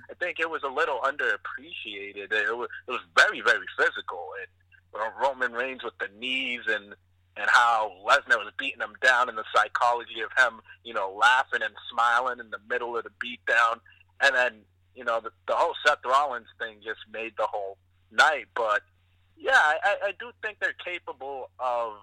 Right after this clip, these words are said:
topping A J Styles versus Brock Lesnar. And to touch on Braun Strowman, uh, about, you asked earlier about how he stood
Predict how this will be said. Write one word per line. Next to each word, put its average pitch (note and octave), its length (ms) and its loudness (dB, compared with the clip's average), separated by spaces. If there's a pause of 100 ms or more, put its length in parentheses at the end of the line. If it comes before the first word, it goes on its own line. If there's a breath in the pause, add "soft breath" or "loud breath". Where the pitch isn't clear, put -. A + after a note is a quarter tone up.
(920)
topping D#3+ 400 4
A C3+ 120 0
J C3 240 -6
Styles C3 300 4
versus A#2+ 240 0
Brock C3 260 2
Lesnar. C3 440 2
And A#2+ 140 -6 (280)
to - 160 -4
touch A3 240 4
on E3+ 160 4
Braun B2 260 2 (140)
Strowman, E3 560 0 (380)
uh, A#2 340 4
about, B2+ 540 2
you C3 180 -2
asked D3+ 280 6
earlier E3 300 2
about A#2+ 280 0 (100)
how A2 340 2
he E3+ 300 -10 (320 soft breath)
stood A#2+ 200 -2